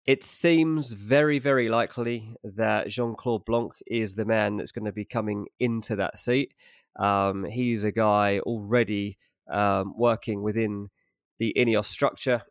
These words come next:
And when you talk about him being involved in football, he's been involved in some big jobs, um, not just now, but formerly with Juventus and Paris Saint-Germain.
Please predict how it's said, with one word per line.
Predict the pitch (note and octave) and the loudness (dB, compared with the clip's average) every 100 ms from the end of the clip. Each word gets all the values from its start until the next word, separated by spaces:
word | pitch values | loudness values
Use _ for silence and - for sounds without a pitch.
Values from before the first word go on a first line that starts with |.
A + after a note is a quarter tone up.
| _ | _
And | A#2 B2 B2 B2+ | 2 4 4 4
when | C3+ | 2
you | C#3 | 0
talk | C3+ E3+ D#3+ | 2 4 4
about | B2+ B2 A#2+ A2+ | 4 4 4 2
him | A#2 A2+ | -2 -2
being | A#2+ | -2
involved | A2+ G#2 A#2 G#2+ | 0 2 2 2
in | A2+ | -4
football, | A2 G#3 - B2+ G#2+ G#2 | 0 0 2 2 2 0
he's | G2+ A#2+ | -2 -2
been | - A#2 | -2 -2
involved | G#2+ A#2 G#2+ G#2 - | 0 2 2 0 -8
in | A2 G2+ G#2 | -6 -6 -6
some | G2+ - G#2 G2+ | -10 -6 -6 -4
big | D3 B2 | 0 0
jobs, | - A2 G2 - - _ _ _ | 0 -2 -2 -6 -18 _ _ _
um, | - G2+ G2 G2+ | -2 0 2 0
not | C3+ | -2
just | A2 C3+ | 0 2
now, | B2+ A2 G2 | 2 2 2
but | G#2 G2+ - - | 0 0 -4 -4
formerly | C#3 A#2 G#2 | 0 0 0
with | G2 F#2+ | -4 -8
Juventus | G2+ G#2+ G#2 A2 G2+ - - _ _ _ _ - | -6 -6 -6 -8 -10 -10 -18 _ _ _ _ -4
and | C#3+ C#3 - | -2 -2 -2
Paris | A#2 G#2+ G2+ | 0 2 0
Saint-Germain. | A2 G#2 G2+ A2 G2+ | -2 -4 -4 -4 -4